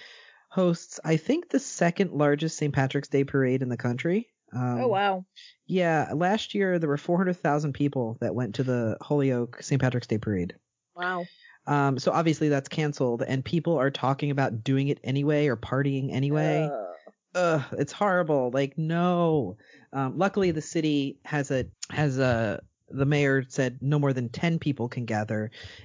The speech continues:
Speaker 1: and they're actually going to enforce that. Um, they
Speaker 2: I think
Speaker 1: closed
Speaker 2: that's actually statewide.
Speaker 1: Yeah, well, I know it was twenty-five for a while. Maybe they lowered it.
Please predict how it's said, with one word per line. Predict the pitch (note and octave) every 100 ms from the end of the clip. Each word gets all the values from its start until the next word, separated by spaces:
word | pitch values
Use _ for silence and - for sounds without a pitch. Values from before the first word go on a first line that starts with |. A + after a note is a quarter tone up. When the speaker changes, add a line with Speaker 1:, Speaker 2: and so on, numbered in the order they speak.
| -
Speaker 1:
and | D3+
they're | D3+ A2 D3+
actually | - E3 D#3
going | D#3 D#3
to | E3+
enforce | E3 D#3+ F3+ -
that. | G#2+ G2 - -
Um, | A#2+ A2+
they | A2+
Speaker 2:
I |
think | B2 B2
Speaker 1:
closed | C3+ C3
Speaker 2:
that's | F#4 F4+
actually | D#4 - C#4+
statewide. | - C4 B3+ A3+ A#3 F#3+ F3+ _ _ _ _ -
Speaker 1:
Yeah, | D#3 G3+ F3+
well, | - F3
I | G3+
know | A3+
it | D#4+
was | D#4
twenty-five | - G#3+ - C3 B2
for | B2+
a |
while. | B2+ B2+ A2 F2+
Maybe | B2 C#3 C#3
they | C3 A#2+ G2
lowered | B2 C3 B2+ A2+
it. | G2+